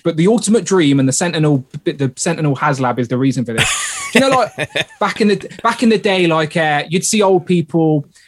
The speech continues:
Speaker 1: retired and they'd build, like, these massive epic train sets
Speaker 2: Train
Speaker 1: in their
Speaker 2: sets, yeah, yeah,
Speaker 1: garages.
Speaker 2: yeah.
Speaker 1: Yes, right? So for us,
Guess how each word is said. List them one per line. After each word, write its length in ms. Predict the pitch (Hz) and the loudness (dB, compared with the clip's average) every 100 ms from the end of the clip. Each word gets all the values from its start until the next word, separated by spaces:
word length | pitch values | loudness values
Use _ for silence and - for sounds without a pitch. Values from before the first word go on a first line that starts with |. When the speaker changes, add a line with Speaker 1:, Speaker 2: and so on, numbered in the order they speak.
| - | -4
Speaker 1:
retired 720 | 160 156 - 165 156 151 151 | -4 -2 0 2 2 2 0
and 120 | 147 | 0
they'd 140 | 147 - | -2 0
build, 240 | 160 156 | 0 2
like, 140 | 151 151 | 0 0
these 160 | 139 | 0
massive 500 | 151 147 151 - 151 - | 0 -2 -2 -4 -6 -4
epic 300 | 139 - 143 | -8 -6 -8
train 360 | - 147 139 131 | -6 -2 0 2
sets 120 | - | 2
Speaker 2:
Train 200 | 160 156 | 2 2
Speaker 1:
in 40 | |
their 160 | 131 117 | 2 2
Speaker 2:
sets, 40 | |
yeah, 120 | 127 131 | 2 2
yeah, 80 | |
Speaker 1:
garages. 340 | 151 151 143 135 | 2 4 2 0
Speaker 2:
yeah. 60 | 123 | 0
Speaker 1:
Yes, 540 | 165 131 - - - - | -2 -2 -4 -6 -10 -2
right? 240 | 156 170 | 0 0
So 140 | 175 170 | 0 -2
for 200 | 190 - | -2 0
us, 400 | 226 190 - | 0 0 -4